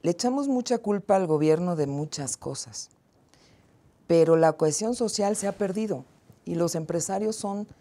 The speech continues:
medulares, porque un empresario puede mejorar el entorno de donde esté su empresa. ¿Y eso qué hace? Hace que la gente delinca menos.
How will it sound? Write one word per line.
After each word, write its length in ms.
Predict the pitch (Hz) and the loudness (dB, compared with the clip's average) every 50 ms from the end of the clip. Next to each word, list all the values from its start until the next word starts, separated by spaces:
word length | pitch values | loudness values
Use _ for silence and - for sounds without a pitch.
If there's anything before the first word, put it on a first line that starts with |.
| _ _ _ - | _ _ _ -4
medulares, 960 | 185 190 196 190 180 190 202 202 202 208 220 233 262 247 240 131 - - _ _ _ _ _ - _ _ _ _ _ _ _ _ _ - _ _ _ - - _ _ _ _ | -2 0 2 2 2 2 2 2 2 2 2 2 0 -2 -4 -6 -10 -14 _ _ _ _ _ -20 _ _ _ _ _ _ _ _ _ -20 _ _ _ -20 -20 _ _ _ _
porque 460 | - 180 185 185 - - 185 185 185 - - | -2 0 0 0 0 0 0 0 -2 -2 -2
un 160 | 196 214 233 | 0 2 2
empresario 640 | 247 226 226 220 202 - - 185 175 180 190 190 | 2 2 2 2 2 2 4 4 4 4 2 0
puede 480 | 185 _ - 180 180 180 175 185 202 202 | -2 _ 0 2 2 2 2 0 -2 -4
mejorar 600 | 214 - 180 170 156 - - 180 185 185 196 196 | -2 -2 -4 -4 -4 -4 -4 -2 0 0 0 0
el 140 | 208 202 190 | 0 0 -2
entorno 680 | 180 175 160 - - 190 196 208 208 190 180 175 170 | -4 -4 -6 -2 0 2 2 2 0 -2 -4 -6 -4
de 120 | 165 165 156 | -4 -4 -4
donde 260 | 151 151 151 147 147 | -4 -6 -4 -4 -4
esté 400 | 143 - - _ - 180 180 175 | -6 -6 -10 _ -4 -2 -2 -2
su 160 | 170 - 165 | -2 -4 -8
empresa. 480 | 156 151 143 - 156 151 147 147 - - - - _ _ - _ _ _ _ _ _ _ _ _ _ _ - - _ _ _ _ _ _ _ | -8 -8 -8 -6 -6 -6 -6 -6 -8 -12 -16 -20 _ _ -20 _ _ _ _ _ _ _ _ _ _ _ -20 -20 _ _ _ _ _ _ _
¿Y 160 | - - 190 196 | -4 0 2 2
eso 280 | 202 208 - 226 220 - | 2 2 0 -4 -4 -2
qué 140 | 190 175 | -2 -2
hace? 360 | 170 160 156 - - 135 135 - _ _ - - - - - - - - - _ _ _ _ - | -2 -2 -6 -10 -14 -18 -18 -20 _ _ -20 -20 -20 -20 -20 -20 -20 -20 -20 _ _ _ _ -4
Hace 280 | - 165 175 - 202 190 | 0 0 0 0 0 -2
que 100 | 202 175 | 0 0
la 120 | 156 143 | 0 -2
gente 300 | - 165 175 180 - 196 | -2 -4 -8 -4 -4 -2
delinca 380 | 185 151 143 147 156 156 - 139 | -2 -2 -4 -4 -8 -8 -8 -10
menos. 500 | 139 127 - - - - - - - - | -10 -10 -12 -14 -18 -20 -20 -20 -20 -20